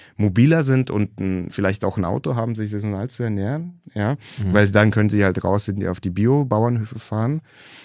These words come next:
Speaker 1: Menschen, die in der Stadt wohnen und tatsächlich auf Öffis angewiesen sind, dann eher weniger. Da könnte man sagen, ja, da hängt es mit Geld zusammen oder halt mit dem verfügbaren Einkommen, muss aber nicht zwangsweise so sein.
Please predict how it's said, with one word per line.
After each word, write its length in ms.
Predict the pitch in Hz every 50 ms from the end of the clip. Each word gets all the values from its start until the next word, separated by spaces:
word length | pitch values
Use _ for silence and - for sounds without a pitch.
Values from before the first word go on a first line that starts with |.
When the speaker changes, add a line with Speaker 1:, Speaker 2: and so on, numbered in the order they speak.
| - _ -
Speaker 1:
Menschen, 480 | - 104 101 104 107 104 - - 107 101
die 220 | 95 98 101 101
in 140 | 101 98 98
der 100 | 92 90
Stadt 300 | - - 101 101 101 - 101
wohnen 220 | 98 98 98 98
und 100 | 92 92
tatsächlich 420 | - 92 95 - 98 98 98 98 104
auf 120 | 107 -
Öffis 280 | - - 104 123 113 -
angewiesen 500 | 107 110 113 110 104 107 104 104 110 104
sind, 200 | 98 104 101 101
dann 160 | 95 95 95
eher 240 | - - 95 92 90 90
weniger. 320 | 98 113 135 135 139 127
Da 100 | 104 95
könnte 260 | - - 110 104 107
man 160 | 104 101 98
sagen, 320 | 90 101 95 95 98 95 98
ja, 240 | 92 92 92 110 131
da 160 | 127 - 110
hängt 320 | 98 95 110 113 107 110
es 160 | 107 95 - -
mit 240 | 101 104 95 95 104
Geld 260 | 104 101 107 113 113
zusammen 540 | - 98 90 90 87 95 131 170 202 220 233
oder 340 | - - 117 120 113 107 107
halt 200 | 110 110 107 -
mit 140 | 104 101 104
dem 120 | 110 107
verfügbaren 600 | - 101 101 - 113 110 107 - 101 98 107 101
Einkommen, 500 | - - 101 110 107 - 107 110 110 101
muss 220 | 104 120 117 -
aber 200 | - 110 104 107
nicht 280 | 101 101 104 101 - -
zwangsweise 480 | - 90 90 87 - - 82 80 80 82
so 120 | 82 82
sein. 320 | 82 87 80 73 73 -